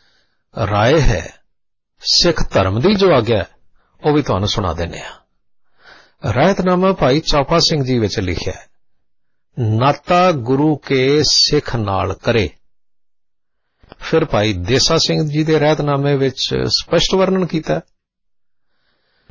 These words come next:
"ਕੰਨਿਆ ਕੋ ਮਾਰੇ, ਮੋਨੇ ਕੋ ਕੰਨਿਆ ਦੇਵੇ, ਸੋ ਤਨਖਾਹੀਆ। ਸਿੱਖ ਕੋ ਸਿੱਖ ਪੁੱਤਰੀ ਦਈ, ਸੁਧਾ ਸੁਧਾ ਮਿਲ ਜਾਏ, ਦਈ ਭਾਦਨੀ ਕੋ ਸੁਤਾ, ਇਹ ਮੁਖ ਅਮੀ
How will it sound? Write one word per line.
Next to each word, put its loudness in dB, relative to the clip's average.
"ਕੰਨਿਆ 2
ਕੋ 2
ਮਾਰੇ, 0
ਮੋਨੇ 0
ਕੋ 0
ਕੰਨਿਆ 0
ਦੇਵੇ, -2
ਸੋ 0
ਤਨਖਾਹੀਆ। -4
ਸਿੱਖ 2
ਕੋ 4
ਸਿੱਖ 2
ਪੁੱਤਰੀ 2
ਦਈ, 2
ਸੁਧਾ 2
ਸੁਧਾ 2
ਮਿਲ 2
ਜਾਏ, 0
ਦਈ 2
ਭਾਦਨੀ 0
ਕੋ 0
ਸੁਤਾ, 0
ਇਹ 0
ਮੁਖ -2
ਅਮੀ -2